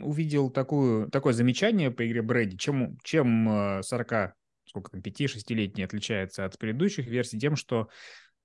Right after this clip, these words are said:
желая продлить свое существование в Н Ф Л, он все-таки стал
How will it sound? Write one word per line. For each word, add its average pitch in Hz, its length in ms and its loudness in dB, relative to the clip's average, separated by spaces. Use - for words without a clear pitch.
желая 143 340 6
продлить 143 560 2
свое 110 280 2
существование 120 640 2
в 107 60 0
Н 127 100 2
Ф - 160 -2
Л, 226 100 6
он 156 60 4
все-таки 151 240 -2
стал 139 520 2